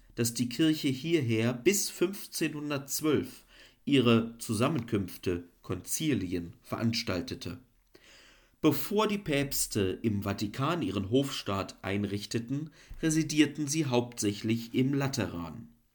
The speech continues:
Die Lateranbasilika blieb die Hauptkirche der Päpste.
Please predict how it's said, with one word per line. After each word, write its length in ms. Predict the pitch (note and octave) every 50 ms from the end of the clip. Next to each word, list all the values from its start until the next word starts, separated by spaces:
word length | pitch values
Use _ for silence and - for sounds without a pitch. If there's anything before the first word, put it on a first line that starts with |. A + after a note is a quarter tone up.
| _ _ _ - - - - - - - -
Die 200 | F#2 F2 E2+ E2+
Lateranbasilika 1300 | E2+ E2+ E2+ - F2+ F2 F2 F#2+ A#2+ E3 F3+ C3+ A2 F#2+ - G#2+ G#2 G2+ G2+ G2+ G#2 - A#2 A2+ A2+ A2+
blieb 520 | A2+ A#2 C3 E3 F#3+ G3+ G3+ - - -
die 220 | - A#2 A2+ G#2 -
Hauptkirche 800 | - A#2+ C3+ D3+ D3+ - - - - - A#2 G#2+ G#2 G#2 - G#2+
der 120 | A2+ B2
Päpste. 720 | B2 B2 C3 B2+ A2+ - - - - - E2+ D#2 D#2 -